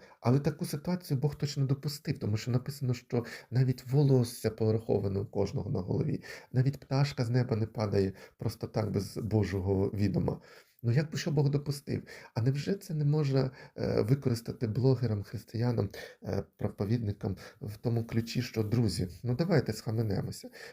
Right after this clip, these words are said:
давайте прославимо Бога за все, що добре є, давайте більше молитися, давайте більше дякувати Богу, давайте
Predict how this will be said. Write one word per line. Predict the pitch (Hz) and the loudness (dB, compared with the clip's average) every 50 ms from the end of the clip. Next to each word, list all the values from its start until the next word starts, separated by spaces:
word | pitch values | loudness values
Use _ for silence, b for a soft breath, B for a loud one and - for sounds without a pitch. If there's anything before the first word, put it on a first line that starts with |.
| B | B
давайте | - - 117 147 160 151 160 - - | -2 0 2 4 4 2 2 -2 -6
прославимо | - - - 139 - - 151 151 123 110 101 104 | -6 -6 -6 -6 -4 -2 0 0 0 0 0 -2
Бога | - 104 101 95 - 98 | -2 0 -2 -2 -2 -4
за | - - | -6 -6
все, | 147 - - - - - | -10 -12 -8 -6 -6 -6
що | 113 - - 120 | -6 -6 -6 0
добре | 120 143 147 147 135 131 | 2 4 4 6 4 4
є, | 117 104 101 - - B B B B B B - | 2 2 -2 -4 -4 B B B B B B -6
давайте | - 95 92 113 131 135 - 135 | -4 0 2 2 2 2 0 0
більше | 131 147 147 - - 131 | 0 0 0 -2 -2 -2
молитися, | 120 120 110 95 87 - - - - - | -2 0 0 0 -2 -2 -8 -14 -10 -6
давайте | - 98 120 135 143 - 135 | -4 0 2 2 2 2 0
більше | 131 131 135 135 - - - | 0 2 0 0 -2 -4 -2
дякувати | 107 104 101 98 - - - - - - | 0 -2 -2 -2 -4 -6 -8 -8 -8 -8
Богу, | - - - 110 113 B B B B B B B | -6 -6 -6 -6 -10 B B B B B B B
давайте | - - 104 104 127 135 147 143 - 123 | -2 0 2 4 6 4 4 4 0 -2